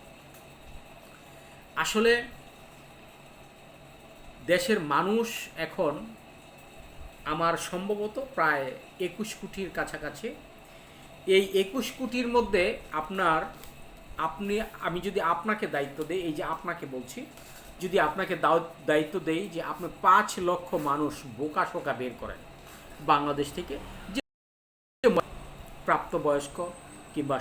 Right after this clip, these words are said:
শিশু কিশোর, আপনি এই পাঁচ লক্ষ মানুষ আমাকে বের করে দিতে পারবে না, সে যত অজপাড়াগায়ে থাকুক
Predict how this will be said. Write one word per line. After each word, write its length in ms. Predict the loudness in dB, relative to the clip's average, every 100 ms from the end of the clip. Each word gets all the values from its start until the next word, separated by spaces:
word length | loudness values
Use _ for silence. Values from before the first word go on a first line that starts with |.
| -2
শিশু 220 | -4 -6 -6
কিশোর, 300 | -6 -6 -8 -12 -18 -18 -18 -18 -16 -16 -6 -6
আপনি 180 | 0 4 4 0 -2
এই 60 | -2 4
পাঁচ 200 | 6 6 4 -2
লক্ষ 140 | -2 -6 _ 0 2
মানুষ 160 | 2 -4 -6
আমাকে 220 | -6 -6 0
বের 120 | 0 0
করে 140 | -2 -2
দিতে 160 | -4 -6 -4
পারবে 180 | -6 -6
না, 60 | -6
সে 80 | -4 0
যত 160 | 2 4 2 0 -14 -20 2 4
অজপাড়াগায়ে 720 | 8 6 8 8 10 10 8 6
থাকুক 300 | -2 0 -2